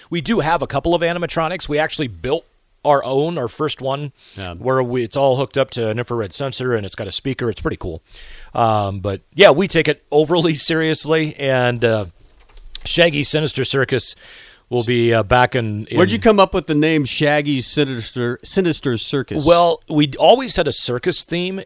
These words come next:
Speaker 1: and then when we vacationed down in Pensacola a few years ago, we went to a bar called Shaggy's.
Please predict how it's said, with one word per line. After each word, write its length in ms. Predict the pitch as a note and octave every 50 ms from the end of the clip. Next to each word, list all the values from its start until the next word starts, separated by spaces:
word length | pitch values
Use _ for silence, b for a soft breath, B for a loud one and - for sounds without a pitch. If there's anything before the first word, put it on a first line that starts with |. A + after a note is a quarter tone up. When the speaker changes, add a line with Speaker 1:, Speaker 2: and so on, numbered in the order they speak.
| -
Speaker 1:
and 200 | B2+ C3 C3 B2+
then 220 | C3 C3 C3 C3 B2+
when 160 | C3 C3 C3
we 120 | C3 C3 A#2
vacationed 640 | B2+ B2+ - - D#3 F3 F3 - - F3+ E3 C#3+ B2
down 180 | C#3 C3+ C3+
in 100 | B2+ A2+
Pensacola 720 | - - C#3+ C#3 - - - - B2+ A#2+ B2+ B2+ A#2 G2+
a 20 | F2+
few 200 | - A#2+ A#2 A2
years 300 | A2 A#2 A#2 A#2+ A#2 A#2+
ago, 260 | G#2 G#2+ G#2 G2 G2
we 160 | F#2+ G#2+ A2
went 200 | G2+ A2 A#2 -
to 100 | - B2
a 40 | A2+
bar 280 | G2 F#2+ G#2+ A2+ A#2+ -
called 240 | - A2+ G#2+ A2 -
Shaggy's. 580 | - G3 A3+ A#3 F#3 G2+ - - - - -